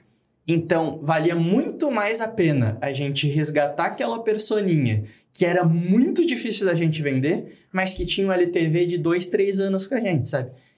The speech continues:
Então, a gente parou de, a, a gente teve que mudar o nosso planejamento no, no meio do caminho pra falar,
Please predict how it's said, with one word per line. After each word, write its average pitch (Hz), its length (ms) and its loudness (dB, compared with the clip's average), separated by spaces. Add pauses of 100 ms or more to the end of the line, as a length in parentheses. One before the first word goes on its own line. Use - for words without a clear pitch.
Então, 135 320 2
a 156 80 2
gente 160 720 -4 (260)
parou 175 720 0
de, 151 960 0
a, 123 200 2
a 123 60 -2
gente 131 300 -4
teve 139 220 -2
que 139 100 -8
mudar 143 360 0
o 175 100 0
nosso 170 640 -2
planejamento 147 640 -2
no, 143 160 -2
no 143 100 -4
meio 143 200 -2
do 131 80 -2
caminho 147 340 0
pra 185 100 0
falar, 143 440 -2